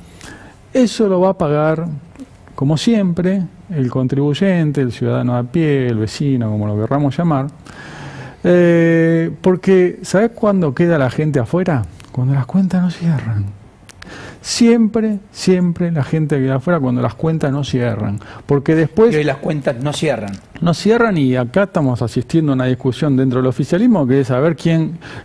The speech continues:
Speaker 1: cómo, quién, quién desajusta más, o sea, cómo hace, quién es más responsable de que cada vez cierren menos. Es verdad, estrictamente, saquemos por un lado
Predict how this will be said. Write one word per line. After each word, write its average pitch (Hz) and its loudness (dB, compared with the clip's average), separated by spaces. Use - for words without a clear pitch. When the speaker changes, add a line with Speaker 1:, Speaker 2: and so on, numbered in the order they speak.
Speaker 1:
cómo, 165 2
quién, 185 2
quién 202 2
desajusta 143 0
más, 214 4
o 127 0
sea, 147 2
cómo 180 2
hace, 156 -2
quién 202 2
es 160 2
más 175 2
responsable 175 2
de 135 4
que 127 0
cada 147 4
vez 165 2
cierren 131 2
menos. 139 0
Es 277 8
verdad, 240 8
estrictamente, 160 2
saquemos 233 2
por 165 0
un 160 2
lado 165 2